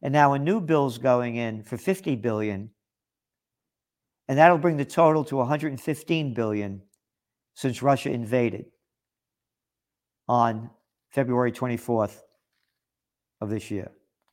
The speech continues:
And again, we totally oppose the war, and we totally understand why it happened.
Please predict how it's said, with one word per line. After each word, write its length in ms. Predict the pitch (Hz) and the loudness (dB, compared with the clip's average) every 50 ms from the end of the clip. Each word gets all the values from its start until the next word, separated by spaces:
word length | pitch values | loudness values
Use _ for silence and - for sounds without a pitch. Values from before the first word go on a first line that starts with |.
| _ _ | _ _
And 140 | - 120 120 | -6 -4 0
again, 240 | 123 123 147 135 127 | 2 4 4 4 4
we 140 | 123 117 | 0 -2
totally 360 | 113 - - 160 170 175 185 175 | 0 2 4 4 6 6 4 4
oppose 360 | 165 - 160 156 151 139 - | 2 2 2 2 2 0 -4
the 60 | 160 | -6
war, 440 | 139 135 135 135 127 123 135 135 - - _ _ _ _ _ _ _ _ _ - | -4 0 2 2 2 2 0 -4 -10 -18 _ _ _ _ _ _ _ _ _ -10
and 60 | 113 | -8
we 80 | 107 | -8
totally 420 | 101 - - 139 135 131 135 127 131 | -6 0 2 2 4 4 2 2 0
understand 440 | 123 117 110 - - 120 113 107 104 | 0 -2 -4 -6 -4 -4 -2 -2 0
why 160 | 104 104 101 | 0 -2 -2
it 60 | 98 | -2
happened. 400 | 87 85 87 - - - - - | -6 -8 -10 -12 -14 -20 -20 -20